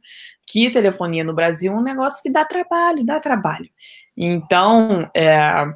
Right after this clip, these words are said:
respira fundo, compra um ou faz um suco de maracujá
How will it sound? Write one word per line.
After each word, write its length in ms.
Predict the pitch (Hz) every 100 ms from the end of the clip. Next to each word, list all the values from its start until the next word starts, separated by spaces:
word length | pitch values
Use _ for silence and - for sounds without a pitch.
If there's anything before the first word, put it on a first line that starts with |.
| - _
respira 460 | 175 180 - 170 156
fundo, 420 | - 147 156 - _ -
compra 400 | - 185 214 196
um 360 | 170 156 147 127
ou 200 | 156 156
faz 400 | 151 165 175 160
um 100 | 156
suco 300 | 151 151 151
de 100 | 151
maracujá 960 | 143 143 151 - 143 143 131 135 170